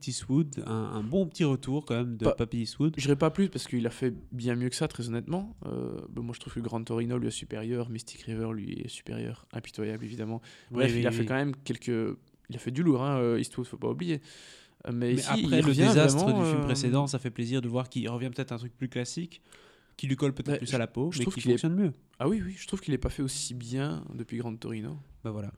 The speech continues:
Speaker 2: Il y a, il y a, alors, il y a des films que j'aime bien depuis Gran Torino, hein, style Invictus, je sais que les gens l'aiment pas trop, mais
Speaker 1: Oui.
Speaker 2: bon, c'est un film que j'aime encore assez bien. Euh, mais, euh, vraiment, de ce niveau-là, il avait pas fait, euh, ça faisait un moment. Donc voilà, un,
Speaker 1: Écoute.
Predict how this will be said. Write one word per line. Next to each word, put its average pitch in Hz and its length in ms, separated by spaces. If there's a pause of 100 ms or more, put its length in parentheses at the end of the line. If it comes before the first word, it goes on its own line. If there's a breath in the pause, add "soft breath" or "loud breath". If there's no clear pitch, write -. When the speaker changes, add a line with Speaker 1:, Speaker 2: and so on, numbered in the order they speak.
(340)
Speaker 2:
Il 127 100
y 127 140
a, - 80
il - 60
y - 40
a, - 40
alors, 110 140
il 113 40
y 113 40
a - 20
des 113 100
films 143 180
que 131 100
j'aime 110 160
bien 143 180
depuis 113 240
Gran 120 140
Torino, 127 380
hein, 143 60
style 110 340
Invictus, 120 540
je 117 80
sais 117 140
que 110 60
les 113 80
gens 117 140
l'aiment 113 160
pas 107 140
trop, 123 200
mais 135 120
Speaker 1:
Oui. 131 180
Speaker 2:
bon, 156 60
c'est 147 100
un 117 60
film - 180
que 120 100
j'aime 110 180
encore 110 200
assez 110 200
bien. 127 200 (880 soft breath)
Euh, - 120 (300)
mais, 113 240
euh, 113 340
vraiment, 120 320
de 120 160
ce 117 180
niveau-là, 113 320
il 156 120
avait 107 100
pas 113 160
fait, - 200
euh, 131 480 (540)
ça - 140
faisait 131 160
un 180 100
moment. 135 340 (360)
Donc 139 160
voilà, 127 280
un, 131 300
Speaker 1:
Écoute. 127 300